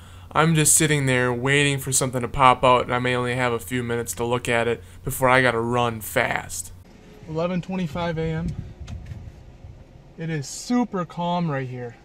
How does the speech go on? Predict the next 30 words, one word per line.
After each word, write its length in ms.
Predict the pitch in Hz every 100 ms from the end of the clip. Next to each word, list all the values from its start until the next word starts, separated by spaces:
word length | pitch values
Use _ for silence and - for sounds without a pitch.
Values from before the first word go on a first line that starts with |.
| - -
I'm 120 | - 156
in 140 | 147
Bl-, 200 | 156 160 - 156
just 300 | 175 220 -
south 340 | - 202 202
of 140 | 175 143
Black 300 | 156 165 -
Creek, 240 | 175 160
Wisconsin. 680 | 147 - 151 147 143 131 123 - - - - - - - - - - -
There 140 | 160 156
is 140 | 151
a 120 | 151
line 340 | 143 151 170 170
of, 340 | 151 135 - 147
um, 460 | 135 131 127 123 - - - - - - _ -
mesocyclone 840 | 151 170 185 170 180 165 170 160 151
type 300 | 160 156 151 -
rotation, 680 | - 143 147 160 156 190 208 - - - - - - - - -
uh, 160 | 143 143
mesovortex 760 | 156 160 147 151 165 170 147
type 200 | 170 147
rotation 520 | 143 135 147 139 151
on 120 | 139 135
the 60 |
front 260 | 131 156 151
edge 120 | 139
of 80 | 135
this 280 | 139 135 - - - - - - - - - -
Boeing 320 | 165 170 160
segment 560 | - 147 143 139 135